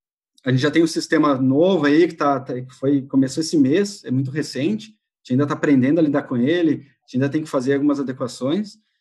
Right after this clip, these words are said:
mas um outro, uma outra melhoria seria essa, né? Agendar por horário, pra que a gente não gerasse essa fila de espera, não gerasse desgaste também com os motoristas, e ficasse bom pra todo mundo.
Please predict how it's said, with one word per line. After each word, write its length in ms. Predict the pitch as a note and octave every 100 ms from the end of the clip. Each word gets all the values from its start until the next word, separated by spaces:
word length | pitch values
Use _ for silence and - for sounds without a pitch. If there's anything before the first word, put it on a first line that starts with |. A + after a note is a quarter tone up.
| _ -
mas 720 | B2+ B2+ C3+ C3+ C#3 C3+ C3
um 100 | C3+
outro, 560 | C#3 D3 E3 D#3+ D#3
uma 120 | C#3+
outra 180 | C#3+ D3+
melhoria 400 | D#3+ D#3+ D3+ D#3+
seria 260 | E3 E3 F3+
essa, 340 | F3+ G3+ G3+
né? 240 | C3+ C3 - -
Agendar 360 | B2+ C3 C3+ C#3
por 120 | E3
horário, 500 | D#3+ E3+ E3 G3 B3 A#3+ _ -
pra 120 | F3+
que 60 |
a 40 | F3
gente 220 | F#3+ F#3
não 140 | G3
gerasse 540 | F#3+ G3 E3 F3 G3+ G3+
essa 160 | F3+
fila 180 | - D3+
de 80 | C#3
espera, 540 | - - E3+ F#3 F3
não 100 | E3
gerasse 460 | C#3+ C#3+ D3 D3 D3
desgaste 440 | C3 C3 C#3+ D3+
também 200 | - C#3
com 60 | C3+
os 60 | C3
motoristas, 840 | B2+ C3 C3 F3 F3+ E3+ D#3 D#3 - _ -
e 80 | B2+
ficasse 320 | C3 D3+ D#3
bom 160 | C#3
pra 120 | C#3 C#3+
todo 180 | C#3
mundo. 260 | D3 A#2+ G#2